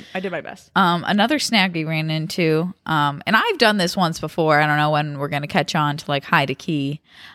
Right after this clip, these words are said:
Speaker 2: um, but Josh and I locked ourselves out of the house yesterday.
Speaker 1: This isn't the
Speaker 2: Ooh.
Speaker 1: first time.
Speaker 2: No, I locked myself out because,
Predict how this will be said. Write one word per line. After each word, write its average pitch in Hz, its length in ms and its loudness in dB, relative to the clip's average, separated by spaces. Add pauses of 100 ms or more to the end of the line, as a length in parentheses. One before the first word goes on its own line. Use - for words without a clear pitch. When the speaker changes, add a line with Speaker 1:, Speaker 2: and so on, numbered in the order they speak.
(120)
Speaker 2:
um, 151 420 2
but 147 380 2 (220)
Josh 262 420 0
and 185 120 2
I 143 440 2 (220)
locked 170 260 -2
ourselves 151 340 -2
out 165 200 2
of 151 60 0
the 151 40 0
house 202 320 0
yesterday. 156 760 -6 (920)
Speaker 1:
This 233 120 -8
isn't 330 200 -8
the 302 80 -4
Speaker 2:
Ooh. 285 40 -6
Speaker 1:
first 415 260 -4
time. 123 340 -8 (220)
Speaker 2:
No, 214 220 2
I 226 140 4
locked 214 200 2
myself 170 300 0
out 143 420 -2
because, 175 460 2